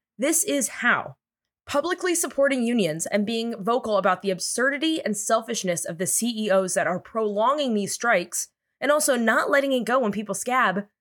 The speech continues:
that is how we support workers. And if you're new to the world of supporting workers and unions,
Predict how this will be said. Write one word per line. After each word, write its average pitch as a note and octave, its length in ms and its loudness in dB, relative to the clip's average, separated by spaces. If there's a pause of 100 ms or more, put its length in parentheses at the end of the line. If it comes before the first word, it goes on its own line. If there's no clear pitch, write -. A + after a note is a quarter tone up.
(280)
that D4+ 220 4
is F4+ 140 -6
how D#4+ 200 4
we E4 80 0
support C#4 380 0
workers. - 520 -2 (840)
And B3+ 100 4
if C4 100 0
you're C#4+ 140 2
new E4 360 2
to F4 100 0
the B3+ 100 4
world E3+ 380 4
of F#3 120 2
supporting G#3+ 460 2
workers G#3 400 0
and B3 180 0
unions, F3+ 480 -2